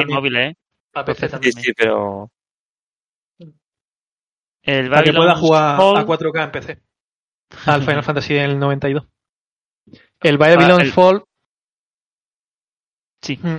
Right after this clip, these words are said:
Speaker 1: este es el juego de Platinum Games, que este podría hablar más Pablo sobre ello. Yo es que no tengo m-,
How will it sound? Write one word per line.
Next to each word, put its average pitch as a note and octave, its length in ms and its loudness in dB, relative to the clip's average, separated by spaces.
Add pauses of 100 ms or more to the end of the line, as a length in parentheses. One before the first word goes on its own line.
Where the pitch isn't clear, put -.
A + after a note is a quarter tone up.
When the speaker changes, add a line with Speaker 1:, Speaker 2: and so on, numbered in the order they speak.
Speaker 1:
este F3 220 -2
es F3+ 40 6
el D#3+ 40 2
juego F3 200 4
de F3+ 260 6
Platinum E3+ 420 -2
Games, F#3 500 -4 (540)
que D3+ 100 -6
este D#3+ 160 -6
podría D#3 540 2 (260)
hablar D3+ 260 2
más D3+ 340 -2
Pablo D3+ 220 0
sobre D3 260 -2
ello. D#3 120 -4 (400)
Yo C#3+ 300 -4
es - 40 -8
que D#3+ 120 -8
no D3+ 80 -4
tengo C#3+ 200 0
m-, C#3 300 -10